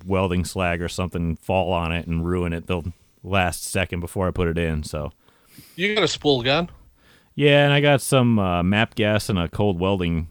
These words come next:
Speaker 1: solder rods too, so I can use that.
Speaker 2: Send it.
Speaker 1: Yeah, maybe I can fix it.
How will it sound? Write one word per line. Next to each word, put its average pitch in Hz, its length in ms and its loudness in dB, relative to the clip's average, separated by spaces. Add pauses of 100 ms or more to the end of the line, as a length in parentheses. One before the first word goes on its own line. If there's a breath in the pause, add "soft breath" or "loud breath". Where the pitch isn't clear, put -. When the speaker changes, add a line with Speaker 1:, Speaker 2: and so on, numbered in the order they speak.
Speaker 1:
solder 85 460 -4
rods 76 400 -6
too, 80 300 -2
so 82 180 -6
I 85 80 -4
can 90 120 -2
use 87 200 0
that. 82 260 -2 (1040)
Speaker 2:
Send 107 340 -4
it. - 240 -6
Speaker 1:
Yeah, 143 200 4
maybe 104 260 2
I 85 40 0
can 78 140 -2
fix - 320 -6
it. 87 160 -4